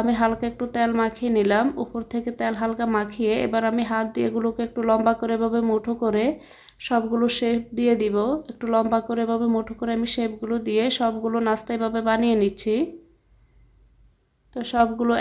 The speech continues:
একইভাবে আমি এখানে বানিয়ে নেওয়ার পর এবার আমি এগুলোকে তেলে ভেজে নিব। তার জন্য চুলায় এখানে ফ্রাই প্যান বসিয়ে তাতে আমি কিছুটা তেল গরম করে নিয়েছি। তেলটা যখন মিডিয়াম গরম হয়ে গিয়েছে তখন আমি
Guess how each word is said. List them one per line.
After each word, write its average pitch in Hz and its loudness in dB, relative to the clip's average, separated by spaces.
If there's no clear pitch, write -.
একইভাবে 226 2
আমি 226 2
এখানে 233 -2
বানিয়ে 233 4
নেওয়ার 226 4
পর 214 4
এবার 226 2
আমি 233 2
এগুলোকে 226 -2
তেলে 233 0
ভেজে 220 0
নিব। 208 2
তার 233 2
জন্য 220 2
চুলায় 233 0
এখানে 233 2
ফ্রাই 220 2
প্যান 233 2
বসিয়ে 220 0
তাতে 226 0
আমি 226 2
কিছুটা 226 -4
তেল 208 4
গরম 226 2
করে 226 0
নিয়েছি। 214 2
তেলটা 233 4
যখন 226 2
মিডিয়াম 226 4
গরম 220 6
হয়ে 233 2
গিয়েছে 208 2
তখন 226 2
আমি 226 2